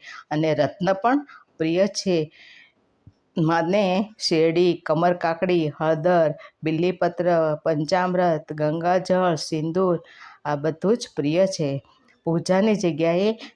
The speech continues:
છાણથી લીપણ કરવું અને માતાને હંમેશ માટે કૃપા મેળવવા માટે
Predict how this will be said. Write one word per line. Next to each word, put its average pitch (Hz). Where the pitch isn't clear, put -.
છાણથી 160
લીપણ 156
કરવું 143
અને 156
માતાને 170
હંમેશ 170
માટે 180
કૃપા 175
મેળવવા 185
માટે 170